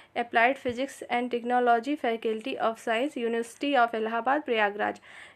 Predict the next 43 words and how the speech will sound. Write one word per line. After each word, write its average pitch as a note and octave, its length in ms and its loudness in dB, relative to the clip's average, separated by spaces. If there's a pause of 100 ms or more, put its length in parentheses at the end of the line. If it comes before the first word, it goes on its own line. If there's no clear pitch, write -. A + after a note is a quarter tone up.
ये A3+ 120 0
एड्रेस A#3+ 340 2
दिया C4 220 2
हुआ C4 200 2
है। D#4 140 0
मॉर्निंग A#3+ 380 0
शिफ्ट B3 240 -6
में A#3+ 160 -2
होना A3 300 0
है, C#4+ 180 0
इसे B3 280 -2
ध्यान A3+ 280 -2
से A#3+ 100 -2
देख A3 260 -2
लेंगे A#3+ 280 -2
आप C4+ 140 2
सभी C4+ 280 -4
लोग F4+ 220 -2 (460)
कि C4 60 -2
रोल B3 220 4
नंबर B3 260 4
दिया B3+ 260 2
है D4+ 140 -2
कि D4+ 100 -8
इतने B3 380 -4
से B3+ 120 -4
इतने B3+ 260 -4
तक B3+ 200 -2
है C#4 220 0
आपका, E4 400 0 (520)
इतने C4 300 0
लोग C4 160 2
इसमें C4 200 -2
शामिल A#3+ 400 0
होंगे। C4+ 360 0 (380)
और A3+ 280 6
जो B3+ 280 2
डेट B3 400 0
and A#3+ 300 2
टाइम A#3+ 240 0
को C4 140 0
देख B3+ 220 0
लीजिए, C4 320 -2